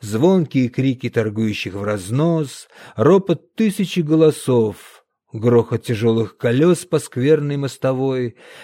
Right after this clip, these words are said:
какой-то скрип, какой-то стук, треск, ляск, визг.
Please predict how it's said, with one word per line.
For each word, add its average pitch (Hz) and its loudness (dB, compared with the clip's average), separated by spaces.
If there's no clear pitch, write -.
какой-то 175 -2
скрип, 147 -4
какой-то 139 -2
стук, - -4
треск, 147 -6
ляск, 135 -4
визг. 139 -6